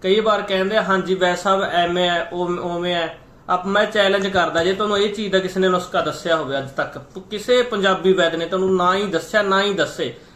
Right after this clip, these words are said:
ਨਾ ਹੀ ਕਿਸੇ ਨੇ ਕੋਈ ਐਵੇਂ ਦੀ ਕਾਢ ਕੱਢੀ ਹੈ, ਠੀਕ ਹੈ। ਐਵੇਂ ਦੀਆਂ ਚੀਜ਼ਾਂ ਜਿਹਨਾਂ ਤੁਸੀਂ ਖਾ ਸਕਦੇ ਹੋ, ਪੀ ਸਕਦੇ ਹੋ, ਉਹਨਾਂ ਦੀ ਤੇਲ ਦੇ ਵਿੱਚ ਮਿਕਸ ਕਰਕੇ ਮਸਾਜ ਕਰ ਸਕਦੇ ਹੋ। ਜਿਵੇਂ ਤੁਹਾਨੂੰ ਮਲ ਤੇਲ ਬਾਰੇ ਦੱਸਿਆ ਸੀ, ਉਹੀ ਚੀਜ਼ ਹੈ। ਰਿਜ਼ਲਟ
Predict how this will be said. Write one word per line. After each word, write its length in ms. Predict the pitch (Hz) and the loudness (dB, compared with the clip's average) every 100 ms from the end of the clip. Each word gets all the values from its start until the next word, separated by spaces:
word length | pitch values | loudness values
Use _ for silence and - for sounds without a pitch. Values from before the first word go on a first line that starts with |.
| - | -4
ਨਾ 180 | 214 240 | 0 0
ਹੀ 100 | 247 | 0
ਕਿਸੇ 240 | 262 254 | -2 0
ਨੇ 80 | 247 | 0
ਕੋਈ 160 | 240 240 | 0 0
ਐਵੇਂ 240 | 220 208 | 0 -4
ਦੀ 80 | 208 | -4
ਕਾਢ 300 | 190 156 156 | 0 0 0
ਕੱਢੀ 420 | 165 139 147 135 | -4 -6 -6 -6
ਹੈ, 100 | 110 - - - - | -8 -12 -20 -20 -10
ਠੀਕ 160 | 185 185 | -6 -4
ਹੈ। 280 | 220 - - - - | -4 -6 -20 -20 -8
ਐਵੇਂ 400 | 185 208 220 247 | -2 0 2 0
ਦੀਆਂ 200 | 240 262 | 0 -2
ਚੀਜ਼ਾਂ 420 | 254 226 185 233 220 | -2 -4 0 2 2
ਜਿਹਨਾਂ 280 | 220 247 | 0 -2
ਤੁਸੀਂ 200 | 240 262 240 | -2 -6 -10
ਖਾ 280 | - 196 190 | -2 0 0
ਸਕਦੇ 440 | 214 202 202 208 | 0 -2 -2 -2
ਹੋ, 60 | 202 | -2
ਪੀ 340 | 196 196 208 | -4 -6 -6
ਸਕਦੇ 420 | 202 208 208 196 | -2 -2 -2 -2
ਹੋ, 140 | 208 190 - - - - - 196 | -2 -4 -8 -20 -20 -20 -12 -4
ਉਹਨਾਂ 340 | 196 220 254 | -2 0 0
ਦੀ 120 | 277 - | -2 -2
ਤੇਲ 340 | 226 220 220 202 | 2 4 4 2
ਦੇ 120 | 233 | 0
ਵਿੱਚ 480 | 220 220 214 202 196 - - | 0 -2 -4 -4 -6 -14 -8
ਮਿਕਸ 320 | 190 196 - 226 | -4 -2 -4 -2
ਕਰਕੇ 320 | 226 196 196 | -2 0 -2
ਮਸਾਜ 380 | 185 190 175 160 | -2 -2 -2 -2
ਕਰ 180 | 165 | -2
ਸਕਦੇ 420 | 160 165 151 143 131 | -2 -4 -4 -4 -8
ਹੋ। 80 | 110 - - - - | -8 -16 -20 -20 -20
ਜਿਵੇਂ 300 | 151 190 220 | 0 0 2
ਤੁਹਾਨੂੰ 280 | 220 240 233 | 0 0 0
ਮਲ 240 | 226 196 | 2 2
ਤੇਲ 260 | 190 202 185 | 2 0 2
ਬਾਰੇ 200 | 180 180 | 2 2
ਦੱਸਿਆ 320 | 165 - 190 | -2 -2 -4
ਸੀ, 280 | 185 151 131 - - | -2 -6 -10 -12 -4
ਉਹੀ 320 | 185 180 202 | -2 0 -2
ਚੀਜ਼ 280 | 196 165 151 | -4 -2 -2
ਹੈ। 200 | - - | -2 -4
ਰਿਜ਼ਲਟ 520 | 190 185 208 220 220 | -4 0 2 2 0